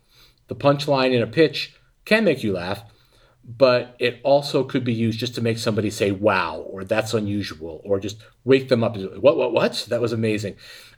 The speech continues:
Um, it is the part of the pitch that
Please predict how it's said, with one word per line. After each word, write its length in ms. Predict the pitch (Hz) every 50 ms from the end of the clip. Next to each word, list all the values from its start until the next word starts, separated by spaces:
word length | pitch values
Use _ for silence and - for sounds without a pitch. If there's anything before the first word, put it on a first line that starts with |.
| _ _ -
Um, 460 | 120 120 117 113 113 110 113 - - - _ _ _ _ _ _ _ -
it 140 | 131 131 131
is 180 | 135 123 120
the 80 | - 117
part 400 | 117 - - 143 147 175 185 -
of 140 | - 156 135
the 80 | 143 127
pitch 480 | - - 104 98 - - - - - -
that 540 | 107 101 101 104 98 98 92 90 - _